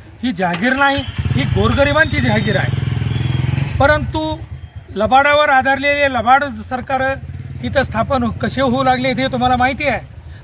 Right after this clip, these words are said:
आणि हे सरकारनं जाणीवपूर्वक केलेला घोटाळा आहे. आजच आम्ही बघितलं की आमची <clears throat> मोरपळीची आमची भगिनी ही अशाच गु-, चुकीच्या ट्रीटमेंटमुळं असे किती वारलेत हे आपणाला माहिती नाही,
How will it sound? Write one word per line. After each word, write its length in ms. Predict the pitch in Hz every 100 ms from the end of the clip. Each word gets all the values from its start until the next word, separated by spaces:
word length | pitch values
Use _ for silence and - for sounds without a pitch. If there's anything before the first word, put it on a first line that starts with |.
| -
आणि 220 | 254 277
हे 240 | 220 254 277
सरकारनं 840 | 240 233 - 254 254 247 269 277 - - - - -
जाणीवपूर्वक 640 | 233 277 320 226 247 254 269 -
केलेला 360 | 220 226 233
घोटाळा 460 | 180 147 175 240 240
आहे. 260 | 233 214 285 269 - - - - -
आजच 400 | 247 202 285 294
आम्ही 300 | 269 262 269
बघितलं 420 | 254 233 262 285
की 140 | 262 269
आमची 340 | 240 214 277 302 - -
<clears throat> 320 | - 294 330
मोरपळीची 760 | 254 226 247 262 277 233 294 302
आमची 280 | 254 202 262
भगिनी 400 | 208 240 285 254 - - - - - -
ही 140 | 254 254
अशाच 580 | 202 180 262 285 -
गु-, 320 | 226 247 - -
चुकीच्या 360 | 208 269 262
ट्रीटमेंटमुळं 720 | 247 254 240 220 240 240 214 247 - - -
असे 180 | 202 277
किती 360 | - 254 269 311
वारलेत 520 | 294 269 269 262 208 - - -
हे 60 | 254
आपणाला 380 | 262 254 277 277
माहिती 320 | 240 240 320
नाही, 200 | 294